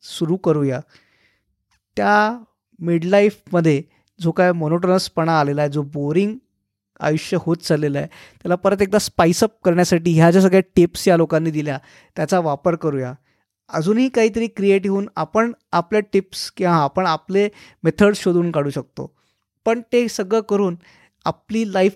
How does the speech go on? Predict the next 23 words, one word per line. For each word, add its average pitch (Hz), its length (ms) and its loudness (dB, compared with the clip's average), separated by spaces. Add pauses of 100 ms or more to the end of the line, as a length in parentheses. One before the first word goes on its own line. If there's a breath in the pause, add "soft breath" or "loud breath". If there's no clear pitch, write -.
परत 220 240 0
एकदा 180 500 0
स्पाइस - 640 -2 (720)
त्याच्यात 180 340 -2 (260)
ॲड 165 240 2
करू 180 360 -2 (300 soft breath)
आणि 175 220 0
मस्त 226 380 0 (560)
मजा 160 240 0
करू. 131 240 -6 (1600)
आजच्या 233 380 0
भागात 190 300 2 (240)
ज्या 170 140 0
लोकांचा 170 480 -2
सहभाग 156 400 -2
होता, 139 280 -8 (1300)
डॉक्टर 190 540 0 (300)
प्रसन्न 190 440 0
गद्रे, 151 480 0 (420)
त्यांचं 180 400 -2 (220)
कोथरूड 185 480 0
पुणे 175 220 2
येथे 151 420 -2